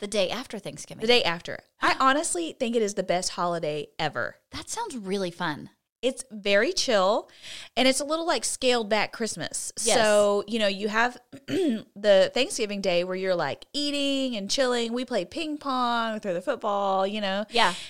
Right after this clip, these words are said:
Speaker 2: And then you wake up the next morning and there's presents. And it's like, "What did we just"
Speaker 1: Okay, what if I do that in my house this year?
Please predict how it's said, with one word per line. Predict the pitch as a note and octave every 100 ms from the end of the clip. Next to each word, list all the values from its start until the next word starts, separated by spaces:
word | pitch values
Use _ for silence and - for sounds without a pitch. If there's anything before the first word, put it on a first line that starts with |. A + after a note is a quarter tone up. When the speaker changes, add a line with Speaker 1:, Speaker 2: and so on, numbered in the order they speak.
| -
Speaker 2:
And | A3+
then | A#3
you | A#3
wake | A3+ A#3+
up | B3
the | A3+
next | G#3 F#3+ A3
morning | B3 B3 G3+ F#3+ -
and | F#3
there's | E3 -
presents. | - G#3+ E3 - - -
And | G#3+
it's | G3 -
like, | F#3 D#3 - _
"What | - G3 A3+ C#4+ D4
did | A#3 G3
we | A3 B3
just" | G#3 A3+ C4 - - A3+
Speaker 1:
Okay, | B3+ A#3+ D#3+ - F#3+
what | G#3 C4+
if | D#4+ F4
I | E4+
do | C4+
that | C4 A3
in | F#3+ F#3+
my | F3 F#3
house | F#3+ D#3 -
this | - - -
year? | A1+ -